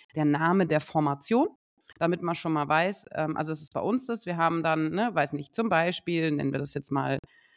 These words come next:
Trips, Trips Right. So, Trips Right bedeutet bei uns drei Receiver auf der rechten Seite und einer auf der linken Seite,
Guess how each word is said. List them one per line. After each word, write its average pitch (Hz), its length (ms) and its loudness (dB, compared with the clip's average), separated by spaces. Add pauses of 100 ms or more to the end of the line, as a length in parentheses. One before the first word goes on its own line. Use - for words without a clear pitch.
(460)
Trips, - 560 -6 (120)
Trips - 320 -2
Right. 135 400 -4 (140)
So, 143 160 -2 (340)
Trips - 300 -4
Right 214 240 4
bedeutet 170 420 0
bei 123 140 -4
uns 226 340 -4
drei 170 300 0
Receiver 180 600 -4
auf - 120 -2
der 147 140 -6
rechten 233 320 -2
Seite 202 380 2
und 160 120 2
einer 151 300 0
auf 139 100 -4
der 147 140 -6
linken 139 240 -2
Seite, - 340 -12